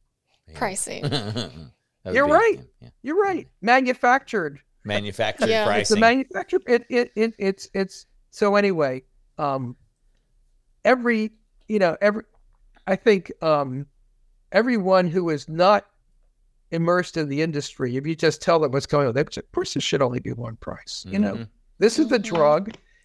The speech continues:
Speaker 3: Um, the wholesale variability, and even with generics, right? Obviously, with the manufacturer, there's one wholesale price out of a brand. He's the only manufacturer.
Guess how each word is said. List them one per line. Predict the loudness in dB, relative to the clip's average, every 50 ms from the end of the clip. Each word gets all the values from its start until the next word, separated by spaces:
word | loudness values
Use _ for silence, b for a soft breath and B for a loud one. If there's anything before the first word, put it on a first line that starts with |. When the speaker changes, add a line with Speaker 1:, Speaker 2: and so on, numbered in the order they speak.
| _ _ _ _ -2
Speaker 3:
Um, | 2 2 4 4 2 0 -4 -8 -12 _ _ _ _ _ _ -20 _ _ -2
the | -2 -2
wholesale | 2 4 4 4 4 2 -2 0 2 4 4 2 0
variability, | -2 -2 0 2 2 2 0 0 0 0 2 2 2 0 0
and | 0 0 0 0
even | -2 -4 -2 -2 -2
with | -2 -2 -4
generics, | -4 -6 -6 -4 -2 -2 -2 -2 -2 -4 -6 -8 -12 -16 -18 -18 -12 -8
right? | -4 -2 -2 -2 -2 -6 _ _ _ _ _ _ _ -20 -20 _ _ _ _ 0
Obviously, | 2 2 2 2 2 0 0
with | -2
the | 0 2
manufacturer, | 2 4 4 2 0 2 4 4 4 4 0 -4 -4
there's | -2 -2 -2
one | 0 0 0 0
wholesale | 0 -2 -6 -6 -6 -6 -6 -6 -6
price | -4 -2 -2 -2 -2 -2 -4
out | -8 -8
of | -6 -10
a | -6
brand. | -2 0 2 2 0 0 -4 -6 -8
He's | -8 -6
the | -4 -4
only | -4 -4 -4 -4
manufacturer. | -2 -2 -2 -2 -2 -2 -2 -2 -2 -4